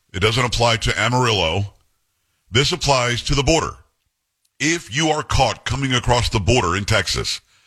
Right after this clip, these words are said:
you will be arrested. Now you've got a choice. It's a misdemeanor. You could either go back,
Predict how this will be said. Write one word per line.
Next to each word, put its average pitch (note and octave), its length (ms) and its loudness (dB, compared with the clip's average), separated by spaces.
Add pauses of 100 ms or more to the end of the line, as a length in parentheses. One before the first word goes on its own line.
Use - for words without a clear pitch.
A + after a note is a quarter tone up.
(240)
you F#2 180 2
will C3 120 2
be B2 180 2
arrested. B2+ 520 0 (480)
Now G#2 140 0
you've D3+ 200 -2
got B2 140 0
a D3 60 -4
choice. - 580 -2 (140)
It's - 120 -12
a C3+ 40 -6
misdemeanor. C3 560 -2 (540)
You B2+ 120 2
could C3+ 260 -2
either C3 600 0 (640)
go D#3+ 200 0
back, F3 440 -4